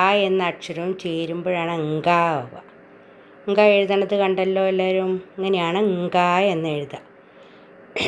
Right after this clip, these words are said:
ഇനി ങ്ക വരുന്ന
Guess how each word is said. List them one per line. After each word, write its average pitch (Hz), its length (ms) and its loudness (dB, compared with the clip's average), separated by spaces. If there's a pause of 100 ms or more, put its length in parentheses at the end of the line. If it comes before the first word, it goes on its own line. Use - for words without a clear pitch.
(2000)
ഇനി 220 160 6 (140)
ങ്ക 196 180 4 (220)
വരുന്ന 180 340 0